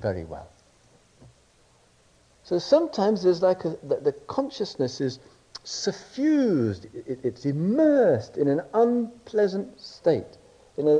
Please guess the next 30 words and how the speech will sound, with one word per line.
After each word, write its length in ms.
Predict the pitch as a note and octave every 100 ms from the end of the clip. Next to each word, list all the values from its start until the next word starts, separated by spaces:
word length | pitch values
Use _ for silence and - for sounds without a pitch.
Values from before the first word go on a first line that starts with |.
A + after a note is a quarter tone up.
| D#3+
in 80 | D#3+
a 60 |
real 420 | E3 G#3 B3+ C4 B3+
state 440 | - G#3+ E3 B2+
of 200 | B2 E3
real 360 | G3 A3+ A#3+ A3+ - _ -
dissatisfaction. 1160 | A#3 - G#3 - G3+ - G3+ - - - F2 - _ _ _ _ _ _ _ _ _
And 120 | F3+
sometimes 520 | - D4 C#4+ B3+ C4 A#3+
what 140 | B3+
we 120 | A3+
notice 680 | G#3+ A#3 C#4+ D4 G3+ A3 -
when 140 | F3+
that 120 | E3
occurs, 440 | E3 - A3 F#3+ F#3 - - - _
it 140 | -
starts 480 | - B3+ D4 D4 -
off 200 | B3+ B3
with 120 | A3+
a 80 | G#3+
persi-, 840 | G#3+ A3 - - A#3 G#3+ - - - _ - - -
specific, 960 | - - - A3 - B3+ A#3+ B3 - - _ _ _ _ _ _ _ _ _ _ -
"I 40 | - _
feel 300 | C4 C#4 C4+
dissatisfied 840 | A#3+ A3 - G3+ F#3+ - F3+ D#3+ C#3+
with 140 | C3+
my 100 | -
relationship, 840 | B2 G#2+ G#2 G2 - A2 G2 A2 A2
with 200 | A2 G#2
my 140 | G2+